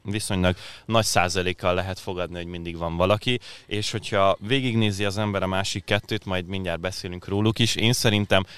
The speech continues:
messze a Nottinghamnek volt a legértelmesebb átigazolási időszaka. Ők bőven hoztak játékosokat,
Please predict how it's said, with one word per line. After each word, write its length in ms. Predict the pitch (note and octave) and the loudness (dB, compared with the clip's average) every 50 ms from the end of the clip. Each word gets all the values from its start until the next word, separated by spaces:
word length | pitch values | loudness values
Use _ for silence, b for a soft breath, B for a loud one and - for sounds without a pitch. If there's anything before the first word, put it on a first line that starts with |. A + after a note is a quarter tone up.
| B B | B B
messze 320 | B G#2+ A2 - - - G2 | B -2 -2 0 0 0 0
a 20 | |
Nottinghamnek 680 | F#2 F#2 F#2 - G2 F2+ F2+ F2 F2+ F2+ F2+ F#2+ - | 0 0 -2 -4 -6 -6 -4 -4 -4 -4 -6 -8 -4
volt 280 | - F#2+ F#2 F2+ F2+ - | -2 0 0 0 2 2
a 280 | F#2 F#2 F2+ F2+ F2+ - | 2 2 2 2 2 0
legértelmesebb 1200 | F#2 F#2+ F#2+ F#2+ F#2+ F2+ - F2+ - - - F#2 F2+ F2 - F#2 E2+ E2+ F2 E2+ - - F2 E2+ E2+ | 0 0 2 0 0 -2 -6 -10 -8 -4 -2 -2 -2 -2 -4 -4 -4 -4 -4 -4 -4 -4 -2 -2 -2
átigazolási 840 | E2+ E2+ - F2+ - F2 E2 F2+ E2+ F2 F2+ F2+ - - - F2+ | -2 -2 -6 -8 -10 -8 -4 0 2 2 4 4 2 0 0 0
időszaka. 600 | F2+ F#2 G2+ G#2+ - - A2 G2 - A2 G#2 G#2+ - B B B B B | 0 0 0 0 0 -2 -2 -2 -2 0 0 0 -2 B B B B B
Ők 220 | B G#2 G#2+ G2+ - - - G2+ | B -6 -6 -6 -8 -10 -8 -4
bőven 320 | A2+ C#3 C#3 B2+ C3+ B2+ | 0 0 2 4 4 4
hoztak 360 | A#2+ B2 A#2 - - B2 - - | 6 4 2 2 2 0 2 4
játékosokat, 680 | A2+ A2+ - - B2+ - B2+ - - C3+ - C3+ B2+ | 2 2 2 0 -4 -6 -6 -6 -6 -4 -2 -2 -2